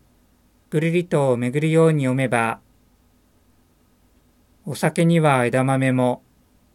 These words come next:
と書かれていることがわかりました。それで、このように句頭だけでなく、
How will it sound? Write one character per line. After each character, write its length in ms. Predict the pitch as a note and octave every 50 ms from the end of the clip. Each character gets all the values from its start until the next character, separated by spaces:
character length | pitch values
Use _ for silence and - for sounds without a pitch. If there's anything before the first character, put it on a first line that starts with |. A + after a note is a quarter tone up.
| _ _ _ _ _ _ _ _ _ _ _
と 260 | - E3 C#3+ C#3+ C#3 - -
書 80 | C#3
か 100 | - F3
れ 120 | E3+ F3+ F3
て 160 | F3+ F3+ E3
い 20 |
る 100 | D#3 D3+
こ 120 | D#3 E3 -
と 100 | E3+ E3+
が 160 | E3+ D3+ B2+
わ 100 | B2 A#2+
か 100 | - D3+
り 80 | C3 C3
ま 160 | C3+ C3 B2
し 120 | - -
た。 300 | - D3+ A#2 A2 A2 - - _ _ _ _ _ _ _ _ _ _ _ _ _ _ _ _ _ _ _ _ _ _ _ _ _ _ _ _ _ _ _ _ _ _ _ _ _ _ _ _ _ _ _ _ _ _ _ _ _ _ _ _ _ _ _ _ _ _ _ _ _ _ _ _ _ _ _ _ _ _ _ _ _
そ 160 | - - D#3+
れ 120 | C#3+ C#3
で、 300 | B2+ C3 C3 C3 B2 - _ _ _ _ _ _ _ _ _ _ _ _ _ _ -
こ 120 | - D#3
の 100 | D3+ D#3+
よ 160 | E3 E3 E3
う 40 | E3
に 160 | D3+ C3+ B2
句 140 | - - -
頭 180 | - D#3+ D#3+ D#3
だ 120 | D#3+ D3+
け 120 | - E3+
で 120 | D3 D3+ C#3
な 160 | C3 B2 A#2
く、 140 | - -